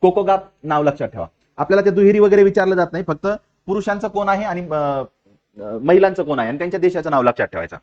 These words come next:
नंतर, अ, पुरुषामध्ये पाहिलं, कार्लोस अल्काराज स्पेनचा आहे, देशाचं नाव लक्षात ठेवायचं.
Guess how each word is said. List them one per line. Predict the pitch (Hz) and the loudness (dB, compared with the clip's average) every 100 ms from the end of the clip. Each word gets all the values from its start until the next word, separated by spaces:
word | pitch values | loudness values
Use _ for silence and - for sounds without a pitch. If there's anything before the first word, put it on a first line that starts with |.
| _ _ 156 | _ _ -6
नंतर, | 185 180 - _ _ _ | 0 0 0 _ _ _
अ, | 143 | -10
पुरुषामध्ये | 139 214 214 208 202 | -4 -4 -2 -2 -2
पाहिलं, | 202 190 170 143 _ _ _ _ _ _ _ - | -2 -2 -2 -4 _ _ _ _ _ _ _ -2
कार्लोस | 160 185 202 - | -2 0 -2 -2
अल्काराज | 156 143 - | 0 0 0
स्पेनचा | - _ _ 202 208 196 139 | -4 _ _ -2 -2 -2 -4
आहे, | 110 | -6
देशाचं | 87 _ - 170 175 175 | -12 _ -12 -10 -8 -8
नाव | 160 | -6
लक्षात | 151 151 | -6 -6
ठेवायचं. | 123 123 110 | -10 -12 -16